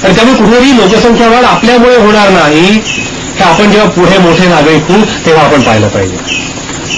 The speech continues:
आणि म्हणून आपण आज या ठिकाणी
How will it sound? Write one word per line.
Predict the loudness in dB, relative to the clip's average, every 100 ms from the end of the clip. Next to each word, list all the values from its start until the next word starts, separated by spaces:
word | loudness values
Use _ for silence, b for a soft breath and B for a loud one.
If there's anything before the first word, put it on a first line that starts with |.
| -8 -10 -12 -12 -10 -4
आणि | 0
म्हणून | 2 2 2 0 -2 -6 -8 -8 -6
आपण | -2 0 0 0 -4 -10 -6
आज | -2 0
या | 2 0
ठिकाणी | 0 0 0 0